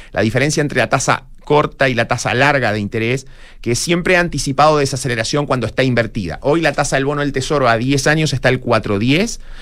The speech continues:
y la de, eh, eh, corto plazo está al, cerca del cinco y medio. Entonces, la curva está invertida. Eso en el pasado ha anticipado desaceleración. O sea, tenemos un conjunto de indicadores en Estados Unidos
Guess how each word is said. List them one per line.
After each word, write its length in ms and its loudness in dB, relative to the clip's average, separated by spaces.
y 140 0
la 340 2
de, 440 -2
eh, 480 0
eh, 500 2
corto 340 4
plazo 340 2
está 240 2
al, 100 2
cerca 400 2
del 120 0
cinco 300 -2
y 60 2
medio. 340 0
Entonces, 400 -2
la 80 2
curva 200 0
está 140 -4
invertida. 440 -2
Eso 120 -4
en 40 -2
el 80 0
pasado 300 2
ha 20 4
anticipado 400 2
desaceleración. 500 0
O 20 -6
sea, 120 -2
tenemos 260 0
un 80 -2
conjunto 400 4
de 80 4
indicadores 560 2
en 80 -4
Estados 380 0
Unidos 440 -2